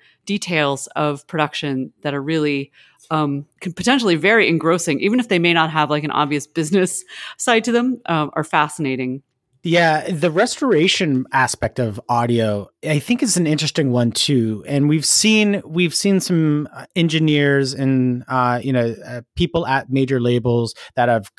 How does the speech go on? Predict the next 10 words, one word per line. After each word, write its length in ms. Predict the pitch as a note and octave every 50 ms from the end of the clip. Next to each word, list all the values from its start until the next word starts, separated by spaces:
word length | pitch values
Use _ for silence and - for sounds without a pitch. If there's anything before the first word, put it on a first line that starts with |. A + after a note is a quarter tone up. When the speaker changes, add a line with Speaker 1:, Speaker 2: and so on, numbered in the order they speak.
| -
Speaker 2:
uh, 220 | B2+ B2 A#2+ A#2 G#2+ -
contacted 680 | - - F3 F3+ G3 - - D3 B2+ - - A#2+ A2
us 200 | A2 A2 - - - - - - - - -
about, 340 | D#3 C3 - G3+ A#3+ A#3 A3 - _ _ _ _ _
you 100 | - D#3
know, 160 | D#3 D3 -
their 380 | D3 C3 B2 D3+ C#3+ C#3 D3 - -
archive 640 | D3 D3+ D#3 - - - D3+ C#3+ C#3 C3+ C3 - -
catalog. 680 | - - - C3 C3 B2 A#2 G#2 G2+ G2 F#2 F#2+ G2
And, 280 | A#2 A#2 A#2 A2+ G#2